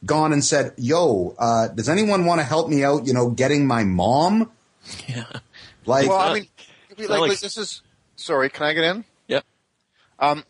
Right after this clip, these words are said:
Speaker 3: you know, like, I, this is a huge oversight by the Jedi, right? And some would even say maybe diverse, uh, deservedly so, because, you know, they were taking all these kids and put, making them into these Jedi, you know, and, and ignoring their, their families. Qui-Gon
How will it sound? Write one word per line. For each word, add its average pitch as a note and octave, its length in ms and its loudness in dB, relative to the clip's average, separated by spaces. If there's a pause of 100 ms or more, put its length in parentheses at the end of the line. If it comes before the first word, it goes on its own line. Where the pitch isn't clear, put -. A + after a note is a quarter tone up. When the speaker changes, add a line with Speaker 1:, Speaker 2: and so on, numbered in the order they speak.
Speaker 3:
you F#3 80 -4
know, F#3 80 2
like, F3 180 0
I, G3+ 180 0
this A3+ 200 -2
is - 100 -6
a G#3 80 2
huge G3+ 460 -6
oversight D3+ 500 0
by A#2+ 100 2
the A2+ 120 -2
Jedi, A2 400 0
right? A2 240 0
And C3 120 -2
some G#3+ 200 -2
would G3+ 140 0
even D3+ 200 -2
say F3 360 0 (260)
maybe F3+ 340 -2
diverse, D3 480 -2
uh, C#3 360 -2
deservedly C3+ 580 -2
so, F3 460 -2 (420)
because, D#3+ 420 -2 (840)
you D3 80 -8
know, C#3+ 100 2
they D3+ 80 2
were D#3 100 0
taking G#3 300 -2
all F3 80 2
these C#3 200 -4
kids E3+ 440 0
and C3 220 -10
put, D#3+ 180 -6
making E3 300 -2
them D3+ 120 -8
into D3 120 -8
these B2+ 200 -8
Jedi, C#3+ 440 0 (120)
you A#2 100 -14
know, G#2+ 260 -2 (240)
and, C#3 220 -2
and C#3 220 -2
ignoring C#3 580 0
their, C3 220 2
their B2 180 0
families. D3+ 560 -2 (260)
Qui-Gon F#3 680 0